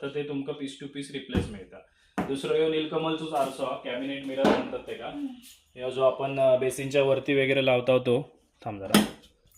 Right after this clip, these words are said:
तर ह्यो जो विषय आहे ना, ह्यो मल्टीपर्पज टेबल आहे, तुमच्या ह्याच्यानुसार तुम्ही त्या, अ, ह्या करू शकता. अरे, ह्या उघडत होता, एका डबल लॉक सिस्टम येतात. आणि मेन म्हणजे तुमका आता सांगतो एक विषय, ह्या,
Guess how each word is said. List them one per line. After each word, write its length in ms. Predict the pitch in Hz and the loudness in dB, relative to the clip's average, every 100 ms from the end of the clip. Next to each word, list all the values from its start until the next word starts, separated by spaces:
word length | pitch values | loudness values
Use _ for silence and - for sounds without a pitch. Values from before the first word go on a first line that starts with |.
| _ _ _ _ _ 127 151 | _ _ _ _ _ 4 6
तर 180 | 143 | 2
ह्यो 220 | 120 131 147 | 2 -4 0
जो 120 | 165 | -2
विषय 200 | 156 165 | 0 0
आहे 100 | 147 | 2
ना, 60 | |
ह्यो 280 | 143 143 160 | 0 -2 -4
मल्टीपर्पज 680 | 151 147 160 165 156 165 - | -4 -4 -2 -2 -2 -4 -4
टेबल 260 | 139 127 117 | -4 -2 -4
आहे, 80 | |
तुमच्या 280 | 123 120 135 | -6 -6 -4
ह्याच्यानुसार 500 | 127 120 135 135 139 | -4 -2 -4 -4 -6
तुम्ही 280 | 135 135 131 | -6 -8 -6
त्या, 140 | 139 120 127 - - _ 120 | -2 -2 -4 -10 -14 _ -2
अ, 80 | 120 | 0
ह्या 340 | 120 117 123 | 0 -2 -2
करू 200 | 135 135 | -2 -4
शकता. 280 | 131 117 110 | -6 -10 -10
अरे, 140 | - | -6
ह्या 180 | 117 - | -4 -4
उघडत 120 | 123 | -4
होता, 260 | - - - - - - - - - - - _ _ 113 | -4 -4 -10 -14 -20 -20 -20 -20 -18 -18 -20 _ _ -6
एका 220 | 120 120 | -2 2
डबल 160 | 135 | 2
लॉक 200 | 135 135 | 4 0
सिस्टम 320 | - 127 131 120 | -2 -2 -2 -2
येतात. 220 | 104 120 - - - - - 123 | 2 2 0 -4 -8 -2 2 4
आणि 300 | 131 160 185 - | 8 8 6 4
मेन 300 | 151 175 190 | 8 10 10
म्हणजे 220 | 185 180 | 6 4
तुमका 200 | 175 175 | 2 4
आता 100 | 170 | 4
सांगतो 320 | 165 135 123 | 4 2 2
एक 160 | 127 127 | 0 0
विषय, 280 | - 127 175 - _ _ - 107 123 113 - - - - - - - - - - - - - _ _ - - - - _ _ _ | -2 -2 -4 -6 _ _ -12 -12 -10 -14 -14 -6 -4 -4 -12 -14 -10 -12 -12 -18 -18 -20 -20 _ _ 4 4 -8 -20 _ _ _
ह्या, 420 | 120 147 175 196 | -4 2 2 2